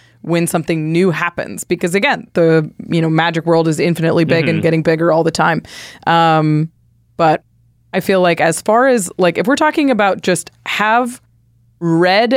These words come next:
Speaker 1: and know what a large percentage of Magic cards do, I know most relevant modern Magic cards.
Speaker 2: I think you're the most deeply knowledgeable at the entire office, I would
Speaker 1: It's,
Speaker 2: argue.
Speaker 1: I don't,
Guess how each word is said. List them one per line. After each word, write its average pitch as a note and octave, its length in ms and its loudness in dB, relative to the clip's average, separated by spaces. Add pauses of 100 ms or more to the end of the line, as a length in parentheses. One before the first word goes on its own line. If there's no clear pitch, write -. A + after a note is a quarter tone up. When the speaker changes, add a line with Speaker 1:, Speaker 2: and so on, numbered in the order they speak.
Speaker 1:
and E3 280 0
know E3 200 4
what E3+ 560 0 (760)
a E3+ 140 4
large E3 480 0
percentage F3+ 680 -2
of F#3+ 180 0
Magic F3 320 0
cards A#3+ 320 0
do, D4+ 480 0 (580)
I F3+ 100 0
know A3+ 120 2
most G3 380 2
relevant E3 760 0
modern D3 460 0
Magic - 320 -6
cards. - 320 -6
Speaker 2:
I C#3+ 80 -2
think C4 160 -2
you're F#3 140 2
the C3+ 100 0
most A#2 720 -4 (300)
deeply A#2+ 400 0
knowledgeable G2+ 720 0
at - 160 -6
the G#2 100 -2
entire - 300 -4
office, - 560 -6 (320)
I G#3 80 2
would A#3 100 0
Speaker 1:
It's, - 80 -4
Speaker 2:
argue. - 500 -8 (220)
Speaker 1:
I A3+ 100 -2
don't, F4+ 260 -2